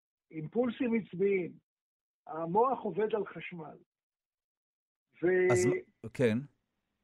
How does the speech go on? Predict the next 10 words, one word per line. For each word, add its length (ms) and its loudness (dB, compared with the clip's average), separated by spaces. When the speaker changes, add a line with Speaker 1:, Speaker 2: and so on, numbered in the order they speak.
Speaker 1:
והתהליך 720 0
הזה 200 2
של 260 -2
הפיכת 500 -2
האנרגיה 640 2
מצורה 500 -8
אחת 300 -8
לצורה 500 -8
שנייה, 500 -8
נעשה 680 0